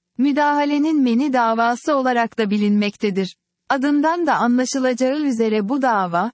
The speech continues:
taşınmazın sahibi tarafından malını haksız yere bulundurmakta olan kişi ya da kişilere karşı açılabilmektedir. El atmanın önlenmesi davasının konusu aslında geniş kapsamlıdır.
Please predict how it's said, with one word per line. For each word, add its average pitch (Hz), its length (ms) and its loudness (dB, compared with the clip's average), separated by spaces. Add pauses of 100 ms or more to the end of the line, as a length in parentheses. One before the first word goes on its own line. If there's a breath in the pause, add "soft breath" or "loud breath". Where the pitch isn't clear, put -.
(180)
taşınmazın 262 760 -2
sahibi 240 440 0
tarafından 226 680 0
malını 220 380 2
haksız 247 560 -4
yere 247 300 0
bulundurmakta 220 840 0
olan 208 320 0
kişi 311 420 -2
ya 311 120 -2
da 294 100 -2
kişilere 269 520 -2
karşı 226 420 -2
açılabilmektedir. 196 1120 -2 (680)
El 330 240 0
atmanın 247 440 0
önlenmesi 233 680 0
davasının 233 800 0
konusu 226 440 -2
aslında 254 560 0
geniş 269 460 0
kapsamlıdır. 196 800 -2